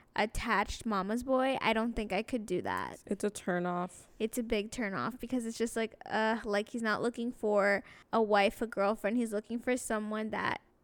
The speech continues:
Speaker 1: can be his, like, mom figure, but
Speaker 2: Ew.
Speaker 1: married. It's just weird. No, I don't
Speaker 2: Nope.
Speaker 1: do.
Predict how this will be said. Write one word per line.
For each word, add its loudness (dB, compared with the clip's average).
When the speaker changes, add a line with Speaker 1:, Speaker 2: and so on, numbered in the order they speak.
Speaker 1:
can -4
be -4
his, -4
like, -4
mom -6
figure, -4
but 0
Speaker 2:
Ew. -4
Speaker 1:
married. -6
It's -10
just -16
weird. -12
No, -10
I -6
don't -2
Speaker 2:
Nope. -2
Speaker 1:
do. -10